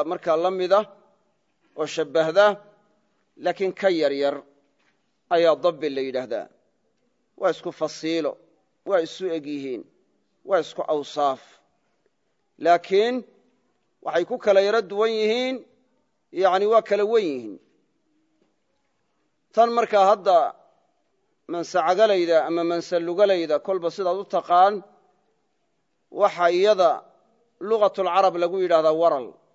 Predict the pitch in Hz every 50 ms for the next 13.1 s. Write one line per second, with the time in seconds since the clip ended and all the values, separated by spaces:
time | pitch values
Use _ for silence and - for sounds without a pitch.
0 | _ _ _ _ _ _ _ _ _ _ _ _ _ _ _ _ _ _ _ _
1 | _ _ _ _ _ _ _ - 139 160 180 185 180 170 156 147 135 131 113 123
2 | 123 120 117 110 107 98 98 87 - - _ _ _ _ _ _ _ _ _ -
3 | 220 233 208 208 220 202 220 220 214 208 214 202 196 - 247 247 233 220 214 220
4 | 240 247 240 226 220 208 196 196 220 247 262 247 - _ _ _ _ _ _ _
5 | _ _ - 208 196 196 226 220 - - 277 254 220 - - 202 208 202 196 180
6 | 170 165 170 180 180 175 147 135 123 - _ _ _ _ _ _ _ _ _ 190
7 | 226 247 - 240 214 190 180 202 208 254 262 - 240 220 208 202 - - - -
8 | _ _ _ _ _ _ _ _ _ _ _ _ _ _ _ - - 165 175 180
9 | 185 190 180 - 190 170 185 190 233 240 220 190 190 175 - 185 175 175 185 175
10 | 180 208 226 233 214 - - - - _ _ _ _ - 185 180 170 226 254 233
11 | 202 226 214 208 214 208 214 214 214 214 214 208 202 202 208 233 240 220 196 180
12 | - _ _ _ _ _ _ _ _ _ _ - 170 175 180 175 175 180 180 180
13 | 175